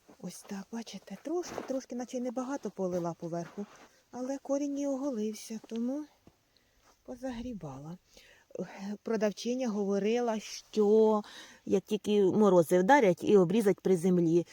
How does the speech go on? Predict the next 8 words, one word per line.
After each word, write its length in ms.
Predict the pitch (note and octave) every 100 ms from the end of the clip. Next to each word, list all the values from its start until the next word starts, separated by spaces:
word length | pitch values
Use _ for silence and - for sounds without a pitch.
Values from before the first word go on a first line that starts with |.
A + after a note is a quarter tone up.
| -
щоб 340 | - - G3 F3
вони 440 | F#3 F#3+ G#3 A3
нові 320 | G3 E3+ F3+
паростки 540 | F#3+ E3 D3 D3+ - E3
відходили, 540 | D3+ - C#4+ C#4 E3
вона 180 | D3+ G3
тоді 260 | G#3 E3 D3+
закущиться. 1600 | D#3+ - - G#3 G#3 - - D3+ D#3 D3+ - - E3+ E3 E3+